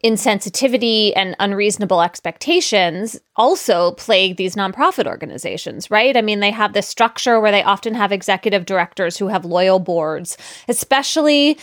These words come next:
if they're places where the executive director is also the founder. There is often very little accountability. Um, and the whole thing is, like, just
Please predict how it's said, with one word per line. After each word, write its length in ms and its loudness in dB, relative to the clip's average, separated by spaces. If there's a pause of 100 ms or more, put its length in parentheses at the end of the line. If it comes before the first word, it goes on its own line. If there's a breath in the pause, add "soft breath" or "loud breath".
(160 loud breath)
if 140 0
they're 120 4
places 600 0
where 480 4
the 120 0
executive 520 -2
director 380 -2
is 160 -6
also 360 0
the 100 -4
founder. 720 0
There 180 2
is 160 0
often 440 0
very 220 2
little 280 0
accountability. 880 -2 (400 soft breath)
Um, 560 0 (800 soft breath)
and 220 2
the 60 2
whole 360 4
thing 500 -2
is, 520 0
like, 320 -4
just 320 -8